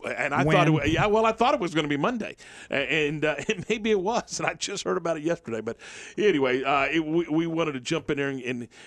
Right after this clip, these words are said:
Speaker 1: and get to, get to that. And we know that Mister Holt over at, uh,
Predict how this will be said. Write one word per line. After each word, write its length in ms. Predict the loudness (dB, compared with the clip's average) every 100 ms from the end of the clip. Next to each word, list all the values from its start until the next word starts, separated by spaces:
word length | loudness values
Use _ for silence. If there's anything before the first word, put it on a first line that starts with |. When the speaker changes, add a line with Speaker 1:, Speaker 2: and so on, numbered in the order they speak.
| -8
Speaker 1:
and 120 | -4
get 220 | -2 -4 -2
to, 240 | -4 -4
get 260 | -4 -4 -2
to 120 | -2
that. 140 | 0
And 100 | 0
we 80 | 0
know 160 | 0 0
that 140 | 0
Mister 240 | -2 -2 -2
Holt 240 | -2 0
over 260 | 0 0 -2
at, 60 |
uh, 140 | -2